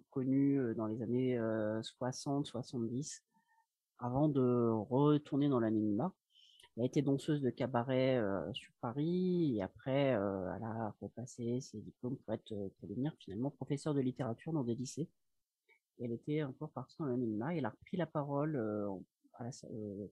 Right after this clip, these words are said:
quand elle a pris sa retraite. Et elle disait une chose que je trouve intéressante, c'est que, euh, on est une communauté, nous les personnes trans, où, euh, on, on, on a du mal à passer le relais entre les générations.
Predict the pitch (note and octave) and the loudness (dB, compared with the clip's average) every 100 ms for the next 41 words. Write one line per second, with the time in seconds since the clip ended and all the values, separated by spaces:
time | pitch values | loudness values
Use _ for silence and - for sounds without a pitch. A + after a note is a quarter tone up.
0 | - C3+ A#2 - D#3+ - B2 - - - | -12 -10 -8 -8 -8 -4 -4 -4 -8 -10
1 | _ _ _ - - _ _ _ _ _ | _ _ _ -20 -20 _ _ _ _ _
2 | - B2+ D3 F#3 E3+ F#3+ - D3 D#3+ E3 | -6 -2 4 4 6 4 2 0 2 2
3 | D3 C3 - E3+ - - C#3+ D3+ C#3 A2+ | 4 2 2 0 0 -4 0 2 4 2
4 | A2+ C#3+ _ _ _ _ _ B2+ C#3 F3 | 2 -2 _ _ _ _ _ 4 6 6
5 | E3+ D3+ C#3+ C3 D#3 F3 B2+ B2+ C3+ B2 | 6 6 6 6 4 4 4 0 -2 -2
6 | A2+ - D3 F3 - - - - - - | -2 0 2 2 -4 -14 -20 -20 -20 -20
7 | - B2+ D#3+ D#3+ C3+ B2+ - B2 - B2 | -10 0 4 6 6 4 0 -8 -6 -8
8 | - C3 B2+ C3 C#3+ E3 F#3 C#3 - D3 | -4 0 0 4 6 6 6 4 2 0
9 | - E3 D3+ B2+ B2+ B2 B2+ D3+ E3 B2+ | 2 4 6 6 4 4 4 4 4 0
10 | - A#2+ C3 B2+ B2+ B2+ - F3 | 0 2 4 4 2 0 -2 -4